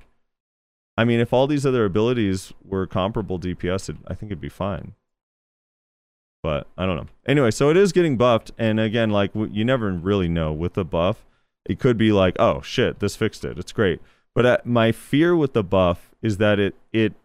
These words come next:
only reinforces that Hexblood is the better P V E portion of the spec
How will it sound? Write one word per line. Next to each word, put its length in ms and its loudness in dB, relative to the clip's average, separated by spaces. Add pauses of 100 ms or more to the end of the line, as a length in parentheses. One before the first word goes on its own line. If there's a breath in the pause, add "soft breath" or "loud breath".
(140)
only 380 2
reinforces 840 0
that 200 -2
Hexblood 600 -2
is 240 -4
the 100 -4
better 480 0
P 260 -8
V 100 -6
E 220 -6
portion 440 -6
of 140 -6
the 160 -8
spec 540 -6